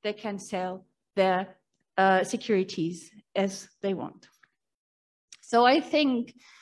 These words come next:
that the socioeconomic consequences are quite se-, severe. And I just present here a selection. Um,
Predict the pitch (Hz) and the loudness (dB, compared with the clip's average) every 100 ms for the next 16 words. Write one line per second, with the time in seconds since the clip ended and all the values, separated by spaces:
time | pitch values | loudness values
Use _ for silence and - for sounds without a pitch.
0 | _ - 202 220 277 247 247 247 254 233 | _ -6 -6 -2 -2 0 0 0 -2 0
1 | 220 247 240 233 226 208 220 - 196 - | 0 -2 -4 -4 -4 -4 -6 -8 -6 0
2 | 202 185 - 214 196 - 208 202 220 339 | 0 -2 -6 -6 -6 -8 -8 -4 -4 -4
3 | - _ _ _ _ - 208 196 233 220 | -10 _ _ _ _ -16 -12 -10 -10 -12
4 | 233 214 214 220 185 - 202 226 233 - | -12 -8 -8 -8 -10 -10 -6 -6 -6 -6
5 | 302 403 392 _ - _ _ _ 220 220 | -6 -6 -12 _ -20 _ _ _ 4 4
6 | 220 220 226 202 | 2 0 -2 -4